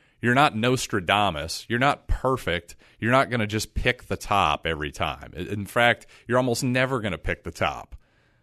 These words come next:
My, yeah, I sold Nvidia at the top. Believe me, that was pure luck. It could have easily gone up another twenty or thirty points, and I would have said, "Gee, I wish I would have had those points,"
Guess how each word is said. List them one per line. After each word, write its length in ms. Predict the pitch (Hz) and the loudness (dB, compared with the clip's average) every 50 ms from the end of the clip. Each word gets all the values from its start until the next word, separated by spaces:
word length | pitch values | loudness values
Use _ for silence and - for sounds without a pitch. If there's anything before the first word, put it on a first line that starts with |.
| _ _ - | _ _ 0
My, 340 | - 131 151 156 - 113 - - - _ _ _ - | 4 6 6 6 4 0 -6 -8 -16 _ _ _ -8
yeah, 200 | - 143 156 127 | 0 4 6 8
I 120 | 110 131 156 | 8 8 6
sold 340 | - - 185 160 160 151 147 | 6 6 6 6 6 6 6
Nvidia 420 | 139 127 120 160 156 139 127 104 | 4 6 8 8 8 8 6 4
at 100 | 90 - | 2 0
the 80 | 98 - | -4 -4
top. 420 | - - 92 90 87 85 - - - - _ _ _ _ | 0 2 4 4 4 2 0 -4 -20 -20 _ _ _ _
Believe 260 | - 135 156 170 165 160 | 2 6 6 6 8 6
me, 80 | 151 | 6
that 180 | 139 135 131 107 | 6 6 6 6
was 140 | 107 104 - | 4 0 -4
pure 320 | - - 127 117 101 90 | -4 -2 0 2 2 2
luck. 440 | 90 90 87 73 67 60 - - - - - - - - - | 2 2 2 0 0 -4 -10 -14 -20 -20 -20 -20 -20 -10 -4
It 100 | 135 131 | -4 0
could 140 | - 170 156 | 4 4 6
have 120 | 147 127 | 6 8
easily 320 | 147 147 147 131 143 139 127 | 8 8 8 6 6 4 4
gone 260 | 120 127 120 120 117 | 6 6 6 6 6
up 220 | 110 110 107 - | 4 2 2 0
another 540 | 104 95 95 95 92 92 92 92 90 87 87 | -2 -2 0 0 0 2 2 0 0 0 -2
twenty 400 | - - - 113 110 110 107 101 | -2 -4 -2 0 2 2 2 0
or 100 | 95 92 | 0 -2
thirty 320 | 95 - 120 110 104 101 92 | -2 0 2 2 2 2 2
points, 500 | - - 110 107 104 104 101 98 - - | 0 2 2 4 4 2 2 0 0 0
and 80 | 98 | 0
I 80 | 92 90 | 2 2
would 60 | 92 | 0
have 100 | 90 - | 0 -2
said, 220 | - 98 87 85 | -2 -2 -2 -2
"Gee, 260 | 87 107 151 196 185 143 | 0 2 2 4 6 6
I 40 | |
wish 240 | 113 117 127 120 147 | 6 4 4 4 4
I 40 | 131 | 4
would 100 | 123 117 | 4 4
have 100 | 110 117 | 4 6
had 200 | 120 113 113 101 | 6 4 4 4
those 240 | 104 120 135 135 - | 2 2 2 0 -2
points," 520 | - - 82 76 78 85 92 92 - - | -4 -6 -4 -2 0 0 0 -2 -4 -8